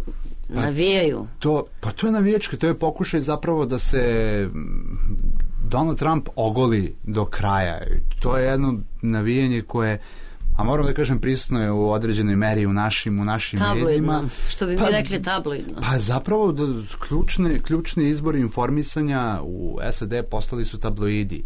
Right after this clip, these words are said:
Speaker 1: Ima istina i oni koji se svrstavaju na stranu Donalda Trumpa. Jedan od pri-, jedan od primera je, a, televizija Fox, koja je, ajde, malo više konzervativnija, ali znatno, znatno više medija. Tako da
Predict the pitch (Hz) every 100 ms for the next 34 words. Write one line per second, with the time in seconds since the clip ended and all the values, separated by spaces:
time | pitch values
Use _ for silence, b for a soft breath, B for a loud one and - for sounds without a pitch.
0 | - 117 127 113 101 107 - 120 107 101
1 | 101 101 - 101 - - 110 - 104 101
2 | 101 95 95 101 95 92 87 B B -
3 | 110 101 92 98 104 117 - 92 98 98
4 | 95 95 101 101 76 104 107 104 98 110
5 | 107 104 98 95 B B B 92 92 101
6 | 107 101 101 - 101 92 - - - 62
7 | 80 60 85 90 90 92 - - 95 95
8 | 90 - 101 120 123 117 110 95 113 120
9 | 135 117 98 107 113 113 95 107 104 -
10 | 95 98 95 - 143 147 175